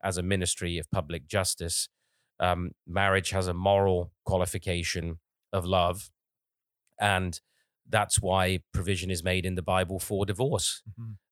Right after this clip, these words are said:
Speaker 1: uh, because we live in a sinful, broken world, and the state can be broken and its actions can be radically broken, and so can marriages, um, because of the problem of sin.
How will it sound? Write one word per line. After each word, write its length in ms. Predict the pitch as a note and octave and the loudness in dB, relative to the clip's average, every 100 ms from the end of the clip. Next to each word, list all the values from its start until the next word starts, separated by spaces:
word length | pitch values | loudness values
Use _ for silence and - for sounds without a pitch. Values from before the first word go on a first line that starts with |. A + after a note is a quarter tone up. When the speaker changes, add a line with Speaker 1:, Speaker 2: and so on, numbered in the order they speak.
| - | 0
Speaker 1:
uh, 460 | G2 F#2+ F#2+ F#2+ F#2 | 4 6 6 2 0
because 680 | G2+ - G#2 G2+ G2+ F2 - - _ _ - | -6 0 4 6 4 2 -4 -8 _ _ -4
we 120 | G2+ | 0
live 160 | G2 | 2
in 80 | F#2+ | 2
a 40 | F#2 | 0
sinful, 440 | - G2 - G2 | 0 -2 -2 -2
broken 420 | G2+ F#2+ F#2 F#2+ | 2 0 0 -2
world, 360 | E2+ F#2 G#2 A2 | 2 4 4 2
and 120 | F#2+ | 2
the 40 | |
state 380 | F#2 - G#2+ G#2+ | 2 2 0 0
can 140 | - F#2 | -4 -4
be 100 | E2+ | -2
broken 460 | F2+ F2 F2 G#2 | 0 0 0 -2
and 100 | F#2+ | -2
its 140 | F2+ G#2 | -2 -2
actions 420 | G2+ - F#2 D#2+ | -2 -2 -6 -6
can 220 | G2 F2+ | -4 -4
be 100 | E2+ | -4
radically 500 | D#2+ G2 A2+ - F#2 | 0 0 0 -4 -8
broken, 520 | D#2 E2+ D#2+ E2+ G2 - _ - | -4 -4 -4 -8 -10 -10 _ -4
and 180 | G2 G2 | 0 2
so 220 | G#2 G2 | 2 2
can 160 | G#2 | 0
marriages, 680 | F#2+ F#2 F#2+ F2+ C#2 C2+ - - _ _ _ _ - | -2 0 -2 -4 -8 -12 -14 -16 _ _ _ _ -2
um, 360 | F2+ E2+ E2+ | 2 2 -2
because 340 | D#2+ F#2 G2+ E2+ | -4 -2 -2 -2
of 120 | D#2+ | -4
the 60 | E2 | -2
problem 340 | F#2 D#2+ D#2+ | 0 0 -2
of 100 | D2 | -2
sin. 340 | - F#2+ D2+ | 0 0 -2